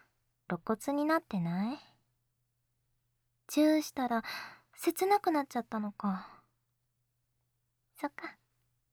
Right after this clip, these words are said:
ごめんね。よしよし。いいよいいよ。甘えさせてあげるから。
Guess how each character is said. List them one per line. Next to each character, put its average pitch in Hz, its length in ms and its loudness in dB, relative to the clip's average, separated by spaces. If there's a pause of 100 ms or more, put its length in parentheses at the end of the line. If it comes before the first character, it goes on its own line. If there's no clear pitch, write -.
(400)
ご 208 100 2
め 220 240 0
ん 233 120 -6
ね。 311 200 -6 (2000)
よ 233 220 2
し - 220 -14
よ 240 400 -2
し。 - 300 -14 (920)
い 359 220 8
い - 20 6
よ 311 140 6
い 359 280 4
い - 20 4
よ。 359 120 6 (1200)
甘 190 380 -8
え 208 60 -10
さ - 120 -8
せ 220 160 -4
て 220 120 -4
あ 220 100 0
げ 226 160 -2
る 247 80 -6
か 240 160 -8
ら。 - 80 -12